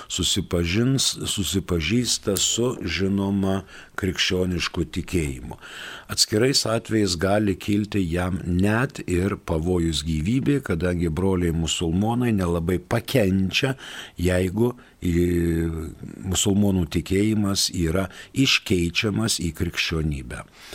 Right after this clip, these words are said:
Maždaug, e, per metus laiko Afrikoje palieka, e, musulmonų bažnyčią arba islamą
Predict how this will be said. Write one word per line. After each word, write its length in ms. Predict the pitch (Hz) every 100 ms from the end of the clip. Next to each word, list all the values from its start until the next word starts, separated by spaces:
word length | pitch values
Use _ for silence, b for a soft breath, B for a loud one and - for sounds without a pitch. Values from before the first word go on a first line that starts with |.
| B B B B -
Maždaug, 500 | - 135 151 151 151
e, 260 | - 113 113 110 107 104 104
per 240 | 95 117
metus 460 | 110 110 - 110 -
laiko 460 | 113 127 135 135 131
Afrikoje 800 | - 110 - 113 - 110 104 104
palieka, 840 | 101 101 110 117 98 - 90 82 76 B B B -
e, 160 | 87
musulmonų 800 | 90 95 92 - 95 98 92 90
bažnyčią 560 | 82 82 78 107 101 95
arba 280 | 85 85 90
islamą 840 | - - 98 98 123 139 135 135